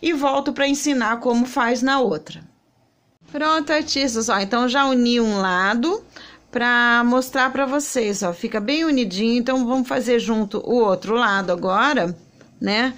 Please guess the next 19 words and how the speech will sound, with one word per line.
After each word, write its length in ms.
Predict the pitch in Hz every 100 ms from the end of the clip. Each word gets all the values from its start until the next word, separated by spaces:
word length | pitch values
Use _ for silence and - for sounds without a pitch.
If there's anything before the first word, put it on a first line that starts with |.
| - - -
Aqui 240 | 202 202
são 200 | 233 262
as 120 | 247
laterais 600 | 240 240 247 285 254 247
da 120 | 233 254
blusinha, 560 | 240 277 226 185 139
tá? 280 | 160 214 254 285 - -
Vamos 200 | 220 247
fazer 420 | 254 247 208 214
juntas 540 | 202 214 214 202 196 180
o 120 | 196
outro 360 | 196 196 196 202
lado 760 | 202 185 190 214 226 320 403 - - - - _
pra 200 | 262 269
você 560 | 254 285 - 285 277 285
poder 380 | 285 269 269
me 100 | 269
acompanhar 880 | 285 285 277 285 - 311 285 240 254 247 - _ _ -
aqui 640 | 254 285 - 226 240 277